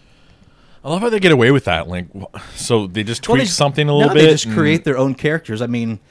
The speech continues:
Speaker 2: the term Metroidvania has been around 'cause Castlevania became a Metroid-like after time. So it's one of those platforming games that opens itself up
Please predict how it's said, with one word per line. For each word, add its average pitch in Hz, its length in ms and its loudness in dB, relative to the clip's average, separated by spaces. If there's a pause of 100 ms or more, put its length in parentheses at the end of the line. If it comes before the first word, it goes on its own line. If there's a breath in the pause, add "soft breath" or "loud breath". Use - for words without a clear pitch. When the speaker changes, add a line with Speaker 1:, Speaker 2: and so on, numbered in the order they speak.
(520 soft breath)
Speaker 2:
the 131 100 -6
term 135 320 -2
Metroidvania 127 760 0
has 104 120 -4
been 98 140 -8
around 98 300 -6
'cause - 120 -12
Castlevania 104 540 -6
became 98 300 -8
a 98 60 -8
Metroid-like 92 760 -8
after 90 320 -12
time. 95 460 -10 (480 soft breath)
So 113 200 -4
it's - 240 -10
one 135 180 -2
of 123 120 -4
those 120 580 -2 (120)
platforming 170 600 -4
games 139 520 -4 (320 loud breath)
that 120 260 -6
opens 139 320 -2
itself 123 420 -4
up 117 180 -6